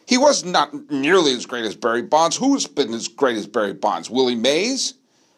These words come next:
Ted Williams? Babe Ruth? I mean, Barry Bonds, no matter what you think of him, uh, i-, in terms of performance enhancing and everything like that, Barry Bonds is an inner circle Hall of Famer.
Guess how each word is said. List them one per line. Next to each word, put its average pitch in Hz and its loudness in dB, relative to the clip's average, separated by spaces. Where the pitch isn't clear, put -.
Ted 156 2
Williams? 185 0
Babe 156 0
Ruth? 196 2
I - 2
mean, 170 2
Barry 214 4
Bonds, 220 2
no 180 4
matter 220 4
what 190 2
you 214 -6
think 226 -2
of 196 2
him, 156 0
uh, 156 4
i-, - -6
in 160 0
terms 185 0
of 156 -8
performance 160 -2
enhancing 170 0
and 147 0
everything 156 0
like 131 2
that, 180 2
Barry 196 4
Bonds 165 2
is 156 0
an 131 -2
inner 220 6
circle 202 2
Hall 214 6
of 208 0
Famer. 247 0